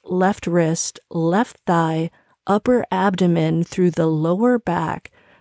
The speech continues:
and a downward trajectory shot to the right back of her head, injuring the skull, brainstem, cerebellum, and right side of her upper back. This is heartbreaking to hear.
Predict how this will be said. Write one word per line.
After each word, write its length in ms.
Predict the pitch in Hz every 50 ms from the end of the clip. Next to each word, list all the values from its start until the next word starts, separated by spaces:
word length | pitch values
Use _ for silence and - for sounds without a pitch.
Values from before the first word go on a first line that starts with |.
| _
and 140 | - 202 196
a 100 | 196 196
downward 760 | 180 165 - 170 165 175 208 233 247 247 233 226 226 220 185
trajectory 880 | - - 202 180 165 156 - 175 170 190 - - 196 175 156 139 143 160
shot 380 | - - - 190 175 165 -
to 120 | - - 180
the 140 | 170 165 156
right 400 | 147 147 156 165 175 208 233 - _ _
back 320 | - 160 151 160 165 -
of 120 | - 147 -
her 120 | 143 135
head, 520 | 139 - - - 160 156 147 120 117 - - _ _ _ _ _ _ _ _ _ _ _
injuring 640 | - 214 220 226 220 220 233 240 247 240 240 233 214
the 100 | 185 165
skull, 760 | - - - - - - 196 190 196 208 220 226 240 240 - _ _ _ _ _ _ _ _ _ _
brainstem, 880 | - 165 160 165 185 214 220 214 - - - - 226 226 220 220 226 226 - _ _ _ _ _ _
cerebellum, 1080 | - - - - 185 180 196 220 233 220 185 185 170 170 180 185 190 196 196 196 190 - _ _ _ _ _ _ _
and 280 | - 180 170 160 170
right 260 | 165 165 180 214 - -
side 400 | - - - 196 180 180 185 175
of 120 | 175 170
her 180 | 175 160 - -
upper 300 | - 165 - - 175 160
back. 580 | 156 - 156 151 151 147 147 143 - - - _ _ _ _ _ _ _ _ _ -
This 160 | - 220 -
is 160 | 240 233 -
heartbreaking 760 | - - - 170 165 165 - - 160 156 156 - 165 165 160
to 120 | 156 - 160
hear. 520 | 165 - - 160 156 151 143 135 156 -